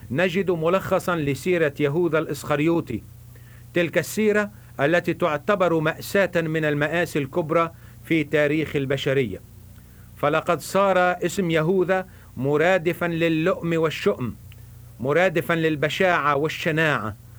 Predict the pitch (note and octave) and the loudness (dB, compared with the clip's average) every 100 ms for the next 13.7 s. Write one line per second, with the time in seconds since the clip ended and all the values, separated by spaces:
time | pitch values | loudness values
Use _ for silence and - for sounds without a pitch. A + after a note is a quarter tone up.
0 | - - C3 D3 F3 D#3+ D#3+ D#3+ D3+ D3+ | -20 -8 -2 2 2 0 -2 -2 0 -2
1 | - D#3+ E3 E3 C#3+ A2+ - - - - | -2 0 2 2 0 -4 -8 -20 -16 -4
2 | C3 C3+ D#3+ D#3 D#3 D3+ C#3+ C#3 - - | 0 2 2 2 0 0 -2 -6 -6 -4
3 | C3+ C#3+ D3+ D#3 D#3 D3 C#3+ D3 C#3+ A2+ | 0 2 2 2 0 0 0 0 0 -2
4 | F#2+ - - - - - - - C3 E3 | -6 -14 -20 -20 -20 -20 -18 -6 0 2
5 | F#3+ F#3+ G3+ F#3 F3+ G#3 G3+ F#3 D#3+ G#3+ | 2 2 0 2 2 2 2 2 0 0
6 | G3 F3+ F#3 F3 A#2+ - - - - - | 0 0 0 0 -2 -8 -14 -20 -20 -20
7 | - - - - - F#3 F#3+ G3 F3 E3 | -20 -20 -20 -10 0 2 2 0 0 0
8 | E3+ F3 F#3 E3 E3 E3+ D#3 E3+ F3 D#3+ | 0 0 2 2 2 0 2 2 2 2
9 | F3 D#3+ D#3 - - D3+ D3 D#3 D3+ D3 | 0 2 0 -2 0 2 2 2 2 2
10 | C#3 - - - D3+ D3 C3 G#3+ G3+ D#3 | -2 -12 -20 -6 0 0 2 0 0 0
11 | D3 C#3 C#3 - - D3 D3 C#3+ C#3+ A#2 | 0 0 -2 -4 -4 -4 0 2 2 -2
12 | F#2+ - - - - - - - - - | -8 -16 -20 -20 -20 -20 -20 -20 -20 -18
13 | - C#3+ E3 A#3+ G#3+ A3 | -2 0 2 2 2 0